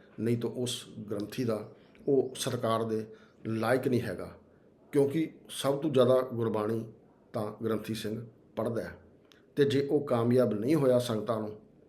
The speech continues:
ਗੁਰੂ ਨਾਲ ਜੋੜਨ 'ਤੇ, ਫਿਰ ਉਸ ਦਾ ਕੋਈ ਸਤਿਕਾਰ ਨਹੀਂ ਬਣਦਾ। ਤੇ ਜੇਕਰ ਉਹ ਕਾਮਯਾਬ ਹੋ ਜਾਂਦਾ ਹੈ, ਜਿਸ ਪਿੰਡ ਦੇ ਵਿੱਚ ਰਹਿੰਦਾ ਹੈ, ਉਸ ਸਾਰੇ ਪਿੰਡ ਦੀ ਸੰਗਤ ਨੇ ਉਹਨੂੰ, ਸੰਗਤ ਨੂੰ ਉਸ ਨੇ ਮੋੜ ਕੇ ਗੁਰੂ ਗ੍ਰੰਥ ਸਾਹਿਬ ਵਾਲੇ ਪਾਸੇ ਲਿਆਂਦਾ ਹੈ।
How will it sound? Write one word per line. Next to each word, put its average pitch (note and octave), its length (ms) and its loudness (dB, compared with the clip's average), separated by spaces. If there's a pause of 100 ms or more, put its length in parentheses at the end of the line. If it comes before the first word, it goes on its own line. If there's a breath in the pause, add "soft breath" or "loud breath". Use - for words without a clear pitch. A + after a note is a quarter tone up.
(600 loud breath)
ਗੁਰੂ C#3+ 260 6
ਨਾਲ C3 200 6
ਜੋੜਨ A#2 260 2
'ਤੇ, A2+ 240 -4 (400 loud breath)
ਫਿਰ A#2+ 220 0
ਉਸ - 220 -10
ਦਾ G#2 200 -6 (240)
ਕੋਈ B2 160 0
ਸਤਿਕਾਰ G2+ 500 -6 (120)
ਨਹੀਂ A#2 200 0
ਬਣਦਾ। F2+ 340 -6 (520 soft breath)
ਤੇ F3 80 4
ਜੇਕਰ D#3+ 400 2
ਉਹ F3 200 2
ਕਾਮਯਾਬ B2 460 2
ਹੋ A2+ 180 -2
ਜਾਂਦਾ G#2 300 0
ਹੈ, G2+ 40 -4
ਜਿਸ A2 200 -4
ਪਿੰਡ G#2+ 200 -2
ਦੇ G#2 140 -2
ਵਿੱਚ G#2 140 -4
ਰਹਿੰਦਾ A#2 280 -2
ਹੈ, - 160 -10 (220 loud breath)
ਉਸ - 340 -2
ਸਾਰੇ D3+ 240 6
ਪਿੰਡ A2+ 240 0
ਦੀ A2 180 -4
ਸੰਗਤ B2+ 420 -4
ਨੇ A2+ 120 0
ਉਹਨੂੰ, G#2 300 -4 (460 loud breath)
ਸੰਗਤ C#3 420 2
ਨੂੰ A2+ 200 2 (400)
ਉਸ C#3 200 -2
ਨੇ C3 120 2
ਮੋੜ A#2+ 340 4
ਕੇ C#3+ 140 2
ਗੁਰੂ B2 240 2
ਗ੍ਰੰਥ A#2 160 2
ਸਾਹਿਬ A#2+ 180 0
ਵਾਲੇ A#2 140 4
ਪਾਸੇ A2+ 300 -2
ਲਿਆਂਦਾ A2 420 0
ਹੈ। G#2+ 80 -8